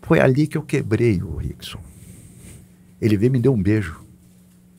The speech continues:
E falou assim, "Muito obrigado." Aconteceu tudo certo. Aí o Rorion depois me agradeceu. "Ó,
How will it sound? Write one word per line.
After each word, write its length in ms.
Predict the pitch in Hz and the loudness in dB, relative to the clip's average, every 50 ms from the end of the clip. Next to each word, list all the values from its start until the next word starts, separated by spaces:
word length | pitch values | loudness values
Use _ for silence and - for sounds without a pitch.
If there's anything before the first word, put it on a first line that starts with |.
| _ _ _ _ _ _ _ _ _ _ _ - _ _ _ _ _ - - _ _ _ - | _ _ _ _ _ _ _ _ _ _ _ -20 _ _ _ _ _ -20 -20 _ _ _ -12
E 60 | - | -6
falou 180 | - - 101 92 | -2 -2 -2 -2
assim, 140 | - - | -2 -4
"Muito 180 | 101 104 113 - | -4 -4 -4 -4
obrigado." 520 | 135 131 120 110 104 - - - - - - - - - _ _ _ - _ _ _ _ _ _ _ _ _ _ - - - - - - _ _ - - _ _ - _ _ _ - _ _ _ _ _ - _ _ _ _ _ _ _ - _ | -4 -4 -6 -6 -8 -10 -14 -14 -18 -20 -20 -20 -20 -20 _ _ _ -20 _ _ _ _ _ _ _ _ _ _ -20 -20 -20 -20 -20 -20 _ _ -20 -20 _ _ -20 _ _ _ -20 _ _ _ _ _ -20 _ _ _ _ _ _ _ -16 _
Aconteceu 480 | - - - 101 - 135 127 - 135 135 | -6 -4 -2 0 2 2 2 2 0 0
tudo 200 | - - - - | 0 -4 -8 -6
certo. 480 | - - - - - - - - - - - - - - - - - - - - _ _ _ _ - - - - - - - - _ - | -4 -4 -4 -4 -4 -8 -14 -20 -20 -20 -20 -20 -20 -20 -20 -20 -20 -20 -20 -20 _ _ _ _ -20 -20 -20 -20 -20 -20 -20 -20 _ -6
Aí 180 | - 95 110 | -2 2 2
o 60 | 120 | 2
Rorion 400 | 110 85 101 110 110 113 117 123 135 | 4 6 8 8 8 8 6 4 0
depois 360 | 135 - - - 92 95 101 | -2 -4 -2 0 0 2 2
me 100 | 104 101 | 2 2
agradeceu. 680 | 110 120 131 135 123 131 120 - - 127 127 131 120 - | 2 0 0 0 0 -2 -4 0 2 2 4 4 2 -2
"Ó, 120 | 87 | -4